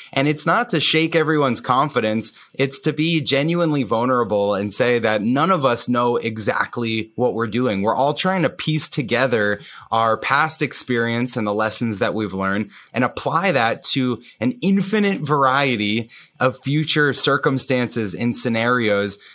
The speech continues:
and hope that we can connect the dots and make the right decisions. But we're never gonna get it right one hundred percent of the time. And so if you want to hedge your bet and you wanna improve your chances of getting it right and building confidence, then there's a couple things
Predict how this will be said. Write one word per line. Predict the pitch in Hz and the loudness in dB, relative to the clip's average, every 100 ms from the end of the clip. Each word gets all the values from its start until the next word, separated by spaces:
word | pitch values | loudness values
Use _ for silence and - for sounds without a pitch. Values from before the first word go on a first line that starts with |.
| - | -6
and | 135 139 | -2 -2
hope | - 233 240 | 0 0 2
that | 202 | 2
we | 165 | 0
can | 175 170 | 0 0
connect | 165 151 151 | 0 0 0
the | 143 | 0
dots | 127 131 139 - | 2 2 2 0
and | 117 | 0
make | 120 123 | 0 0
the | 120 | 2
right | 117 113 | 2 0
decisions. | 107 127 110 95 90 | -4 -2 -2 -4 -6
But | - 131 127 - - | 0 0 0 -8 -16
we're | 117 156 196 | -4 0 2
never | 185 196 208 185 | 2 2 2 2
gonna | 151 147 | 4 2
get | 127 135 | 2 2
it | 147 | 2
right | 120 117 117 117 - - - | 0 0 0 -2 -8 -20 -4
one | 113 143 | 0 2
hundred | 139 135 127 | 2 2 0
percent | 127 - 120 | 0 -2 -2
of | 110 | -2
the | 101 | -4
time. | - 92 78 57 - - - | -2 -2 -4 -8 -18 -20 -4
And | 135 | -2
so | 131 143 | 2 2
if | 131 | 2
you | - 151 | 0 0
want | 147 208 - | 2 0 0
to | 156 | 0
hedge | 151 165 | 0 0
your | 147 131 | 0 2
bet | 127 139 - | 2 2 0
and | 120 | -2
you | 113 | 0
wanna | 123 165 170 | 2 2 2
improve | 127 127 - 170 196 156 | -2 -4 -2 0 0 0
your | 147 | 0
chances | - 170 214 196 127 120 117 - _ | 0 0 0 0 -2 -2 -6 -12 _
of | 120 113 | -4 0
getting | 135 135 135 | 0 2 2
it | |
right | 117 113 117 | 2 2 2
and | 117 110 | 0 0
building | 117 123 120 | 0 0 -2
confidence, | 107 110 113 110 110 120 120 | -2 -2 -2 -2 -2 -2 -2
then | 120 | -2
there's | 123 123 | 0 0
a | 135 | -2
couple | - 175 185 175 | -2 -2 0 -2
things | - 135 131 131 | 0 0 0 -4